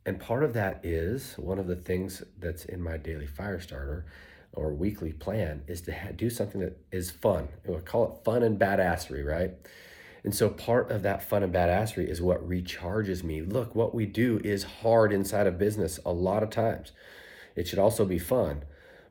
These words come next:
But when we get so wrapped up and absorbed in our business, we forget that the meaning of life is not just about chasing a dollar.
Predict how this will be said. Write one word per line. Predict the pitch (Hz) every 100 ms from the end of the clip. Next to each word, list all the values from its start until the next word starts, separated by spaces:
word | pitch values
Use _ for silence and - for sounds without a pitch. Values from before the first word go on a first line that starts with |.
| -
But | 98 92
when | 92
we | 95 98
get | 98
so | - - 135
wrapped | 127 107 110 117 -
up | 98 -
and |
absorbed | 90 87 101 107 98
in | 92
our | 82
business, | 76 95 101 117 117
we | 104
forget | 95 - 87 82 131 135 - -
that | - 92 - - -
the | 92
meaning | 98 113 131 135 -
of | 95 90
life | 104 120 104 -
is | 98 90
not | 95 110 -
just | - 110 113
about | 98 95 95
chasing | - 98 - 87
a |
dollar. | 85 87 98 82 67